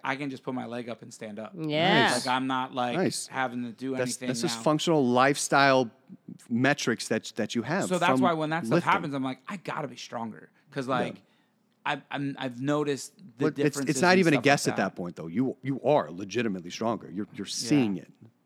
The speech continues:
Speaker 3: So there, there shouldn't be any second guessing that. You are, and you have gained some muscle size, and you're still losing body fat. And not, you, you phrased it as not chasing strongman competitions, but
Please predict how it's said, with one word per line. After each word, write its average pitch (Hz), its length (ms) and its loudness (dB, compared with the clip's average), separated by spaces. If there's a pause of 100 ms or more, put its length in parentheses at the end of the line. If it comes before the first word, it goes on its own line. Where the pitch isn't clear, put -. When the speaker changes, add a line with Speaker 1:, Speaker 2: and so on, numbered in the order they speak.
(120)
Speaker 3:
So 117 160 -4
there, 113 160 -2
there 117 160 -2
shouldn't 120 260 -2
be 123 320 0
any 110 180 -2
second 101 300 -6
guessing 110 280 -8
that. - 180 -18 (460)
You 190 180 4
are, 147 300 6
and 147 100 0
you 151 100 4
have 143 220 4
gained 135 220 4
some 143 100 0
muscle 117 240 0
size, 104 320 -6
and 120 80 -4
you're 120 60 -4
still 98 260 -8
losing 104 260 -4
body 80 220 -8
fat. 85 260 -12 (320)
And 165 140 4
not, 214 240 6 (200)
you, 151 580 -8
you 156 120 -4
phrased 208 380 0
it 185 60 6
as 147 220 2 (100)
not 143 320 2
chasing 139 440 2
strongman 113 800 0 (340)
competitions, 123 880 -4 (460)
but 185 200 2